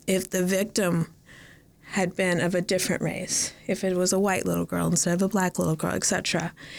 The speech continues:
And so that race switching, um, technique, um, is something that can be used not just for defendants, but also for victims. So who is there for the victims' rights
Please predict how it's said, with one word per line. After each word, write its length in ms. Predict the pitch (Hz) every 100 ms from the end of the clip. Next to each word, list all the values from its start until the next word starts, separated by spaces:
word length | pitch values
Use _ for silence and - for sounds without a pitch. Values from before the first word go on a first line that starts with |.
| - -
And 220 | 208 214
so 140 | 214
that 260 | 214 202 202
race 580 | 214 240 247 - - -
switching, 760 | - 226 220 214 196 165 170 - - - - -
um, 340 | 175 175 185 - - - - -
technique, 840 | 226 190 202 202 170 - - - - - - - -
um, 460 | - 95 98 202 220
is 160 | 202 196
something 420 | - 196 208 196
that 180 | 190 -
can 160 | 196
be 80 | 190
used 340 | 190 202 190 196
not 160 | 196
just 240 | 214 208 -
for 140 | 214
defendants, 920 | 208 202 214 214 214 - - - - - - - -
but 140 | 185
also 340 | 175 180 - 190
for 220 | - 180
victims. 500 | 185 180 - 165 170
So 440 | - 180 175 170 - -
who 240 | 262 269
is 200 | 254 220
there 200 | 214 208
for 160 | 208 190
the 160 | 185
victims' 480 | 190 185 202 190 -
rights 540 | 170 156 - - -